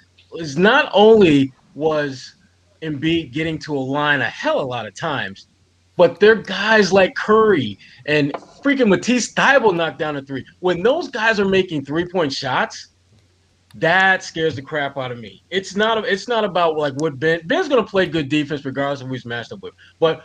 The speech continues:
when those guys start knocking down threes, and you know you're gonna get a ton of free throws from Embiid around the basket, 'cause the Celtics have no one that can guard him. Even, even when Rob Williams is, I think, at, like,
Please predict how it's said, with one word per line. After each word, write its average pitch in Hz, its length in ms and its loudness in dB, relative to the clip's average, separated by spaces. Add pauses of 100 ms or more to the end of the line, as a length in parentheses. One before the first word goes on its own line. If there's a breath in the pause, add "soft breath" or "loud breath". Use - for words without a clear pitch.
(100)
when 160 260 4
those 220 280 4
guys 190 340 2
start 170 180 2
knocking 165 280 0
down 147 320 -4
threes, 113 420 -4 (240 soft breath)
and 160 120 2
you 165 140 0
know 180 260 6
you're 269 120 2
gonna 202 160 4
get 151 360 0
a 127 180 -6
ton 202 240 -4
of 214 80 -4
free 180 200 0
throws 156 280 0
from 143 200 -4
Embiid 135 380 -2
around 131 200 -4
the 123 80 -8
basket, 120 360 -8
'cause 135 160 -6 (160 loud breath)
the 226 80 -8
Celtics 220 320 2
have 170 140 4
no 156 140 4
one 160 120 4
that 151 140 2
can 135 100 -2
guard 120 280 -2
him. - 100 -20 (360)
Even, 269 300 4
even 269 320 0
when 233 140 6
Rob 196 300 2
Williams 175 300 0
is, 143 100 -6
I 151 100 0
think, 160 240 -6
at, 139 200 -2
like, 123 200 -8